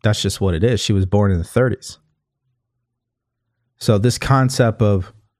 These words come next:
not working hard doesn't make any sense.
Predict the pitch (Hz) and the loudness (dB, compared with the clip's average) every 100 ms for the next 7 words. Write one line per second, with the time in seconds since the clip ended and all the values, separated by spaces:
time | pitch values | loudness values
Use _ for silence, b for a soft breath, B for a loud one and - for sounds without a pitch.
0 | _ _ _ - 110 135 170 123 107 - | _ _ _ -6 0 2 2 2 0 2
1 | 98 92 98 95 92 90 _ _ _ _ | 0 2 2 2 0 -2 _ _ _ _
2 | _ _ - 127 117 107 107 110 98 - | _ _ -2 0 2 2 0 0 -2 0
3 | 180 - - | -4 -4 -10